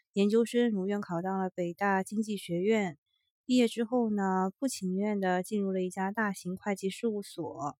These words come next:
在我度过了一年多没有黑夜、没有白天的审计生涯之后，在二十五岁生日那一天，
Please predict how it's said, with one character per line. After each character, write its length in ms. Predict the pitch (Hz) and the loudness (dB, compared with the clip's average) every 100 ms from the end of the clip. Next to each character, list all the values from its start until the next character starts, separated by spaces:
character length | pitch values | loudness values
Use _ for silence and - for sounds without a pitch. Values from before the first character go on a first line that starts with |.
| - - _ _ - | -14 -16 _ _ 0
在 160 | 247 | 4
我 120 | 220 | 4
度 160 | 220 247 | 4 2
过 180 | 240 226 | 4 4
了 120 | 226 | 4
一 100 | 233 | 4
年 200 | 220 214 | 2 4
多 220 | 226 220 | 4 4
没 140 | 214 226 | 4 4
有 100 | 214 | 2
黑 220 | 247 240 | 2 4
夜、 120 | 240 | 4
没 120 | 214 | 4
有 100 | 220 | 4
白 180 | 196 196 | 2 -2
天 160 | - 233 | 0 0
的 80 | |
审 200 | 220 190 | 0 -2
计 160 | 190 220 | -2 -2
生 200 | - 226 | 0 2
涯 200 | 202 208 | 2 0
之 120 | - | -2
后， 300 | 226 294 - _ | 2 2 2 _
在 180 | 240 220 | 0 2
二 160 | 240 240 | 4 2
十 160 | - | 4
五 100 | 226 | 0
岁 260 | 208 240 226 | 2 2 2
生 280 | - 269 262 | 4 4 6
日 80 | 220 | 6
那 180 | 247 | 6
一 140 | 233 220 | 4 2
天， 560 | - - 247 240 247 | -2 2 6 6 4